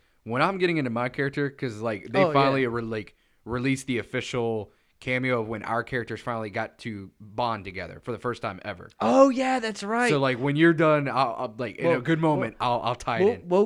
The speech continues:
Speaker 2: we'll go into that bonding session,
Speaker 1: Hell
Speaker 2: but
Speaker 1: yeah.
Speaker 2: until then, yeah.
Speaker 1: Yeah, keep going.
Speaker 2: <laughs>
Speaker 1: But, like, what, what about the character of Hulk slash Bruce Banner, like, drew such much, or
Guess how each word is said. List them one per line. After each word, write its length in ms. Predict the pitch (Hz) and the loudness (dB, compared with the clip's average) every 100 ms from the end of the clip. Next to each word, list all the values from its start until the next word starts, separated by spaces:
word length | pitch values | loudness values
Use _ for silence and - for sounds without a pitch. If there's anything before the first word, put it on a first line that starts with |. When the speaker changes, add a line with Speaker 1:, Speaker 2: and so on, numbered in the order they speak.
| 202 | 2
Speaker 2:
we'll 180 | 170 185 | -2 0
go 240 | 185 196 | 2 2
into 180 | 185 170 | 0 -2
that 160 | 151 131 | -2 0
bonding 340 | 135 139 135 123 | 0 -2 -4 -8
session, 380 | 117 113 120 127 | -10 -10 -12 -2
Speaker 1:
Hell 120 | 135 | 0
Speaker 2:
but 60 | |
Speaker 1:
yeah. 60 | 143 | 0
Speaker 2:
until 220 | 143 147 | 0 -2
then, 240 | 120 117 - | -2 -8 -12
yeah. 40 | - | -8
Speaker 1:
Yeah, 160 | 95 | -6
keep 240 | 117 220 - | 2 2 4
going. 260 | 127 175 - _ | 0 -2 -10 _
Speaker 2:
<laughs> 140 | _ | _
Speaker 1:
But, 80 | 156 | 0
like, 280 | 156 135 - - _ _ 120 | 2 2 -2 -14 _ _ -12
what, 300 | 135 190 - | 2 2 2
what 240 | 139 165 214 | 0 2 2
about 380 | 151 143 131 117 117 113 113 | 4 2 2 -4 -16 -18 -16
the 120 | 120 123 | -10 -6
character 420 | 143 127 123 120 | -2 -2 -2 -4
of 100 | 98 | -4
Hulk 380 | - 110 98 - - | -4 -4 -4 -10 -12
slash 260 | 117 113 | -6 -6
Bruce 200 | 110 123 | -4 -4
Banner, 420 | 104 98 82 85 - _ _ _ _ _ _ _ _ _ _ 107 110 107 | -2 -4 -4 -10 -16 _ _ _ _ _ _ _ _ _ _ -18 -12 -2
like, 280 | 127 104 | -2 -2
drew 200 | 110 147 | -4 -2
such 320 | 143 147 135 127 | 0 0 -2 -4
much, 260 | 127 113 - | -6 -6 -4
or 240 | 113 107 | -4 -4